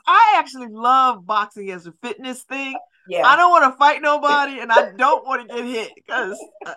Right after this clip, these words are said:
Speaker 1: I will cry, and then, you know, no. But I like boxing as a, as a fitness, uh, uh,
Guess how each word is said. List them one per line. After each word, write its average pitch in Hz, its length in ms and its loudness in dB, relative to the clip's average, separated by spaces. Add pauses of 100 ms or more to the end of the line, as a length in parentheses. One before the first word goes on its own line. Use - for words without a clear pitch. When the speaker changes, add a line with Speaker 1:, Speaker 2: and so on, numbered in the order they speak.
(140)
Speaker 1:
I 190 160 -4
will 196 240 -10
cry, 269 880 6
and 208 160 -12
then, 202 320 -8
you 240 100 -20
know, 180 380 -6
no. 202 420 0 (260)
But 240 120 -2
I 269 120 8
like 294 300 4
boxing 269 460 0
as 214 180 -2
a, 190 260 -4
as 190 140 -10
a 185 80 -12 (100)
fitness, 190 560 -10
uh, 143 420 -10 (180)
uh, 135 180 -10